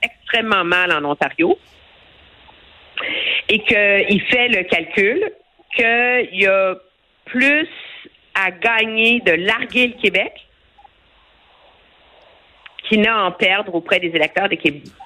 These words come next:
des Québécois. Donc, c'est plus important en termes d'appui, puis c'est plus stratégique de changer son fusil d'épaule puis de rentrer dans le rang de la majorité sur la loi vingt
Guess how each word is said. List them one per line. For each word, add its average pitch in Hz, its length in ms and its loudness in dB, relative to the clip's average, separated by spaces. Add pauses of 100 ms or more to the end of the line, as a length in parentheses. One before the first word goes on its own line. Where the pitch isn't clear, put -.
des 165 100 0
Québécois. 143 440 0
Donc, 160 240 0
c'est 202 80 2
plus 294 360 2
important 233 580 0
en 196 60 0
termes 185 300 -2
d'appui, 185 680 0
puis - 180 -20
c'est 196 120 0 (280)
plus 233 220 4 (120)
stratégique 247 800 0 (840)
de 175 80 4 (120)
changer 262 360 2
son 233 120 2
fusil 214 260 -4
d'épaule 240 380 2
puis 233 100 -10
de 196 80 0
rentrer 233 500 0
dans 214 140 0
le 180 80 0
rang 220 260 0
de 214 80 -8
la 170 80 2
majorité 170 720 0
sur 156 100 0
la 151 120 6
loi 165 180 2
vingt 160 160 0